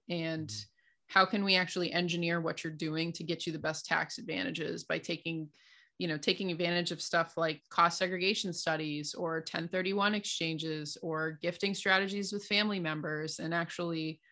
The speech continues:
Speaker 1: modifying what's going on so that you're paying less in tax,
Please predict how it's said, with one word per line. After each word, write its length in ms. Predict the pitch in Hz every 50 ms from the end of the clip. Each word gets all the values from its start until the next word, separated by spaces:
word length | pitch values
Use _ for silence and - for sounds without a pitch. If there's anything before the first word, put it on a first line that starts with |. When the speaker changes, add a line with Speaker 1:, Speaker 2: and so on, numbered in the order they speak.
| _ _ _ _ -
Speaker 1:
modifying 580 | 165 160 165 165 180 175 - 175 175 170 160 160
what's 160 | 160 160 -
going 340 | - 180 165 165 160 160 160
on 460 | 156 160 160 165 170 175 180 196 196
so 300 | 196 - - 175 160 160
that 320 | 156 160 156 160 160 160 - _ _ _ _ _ _ _ _
you're 100 | - 156
paying 380 | - - 226 220 220 202 180 160
less 280 | 165 160 170 - -
in 80 | - 170
tax, 680 | - - - 170 165 156 - - - - - - -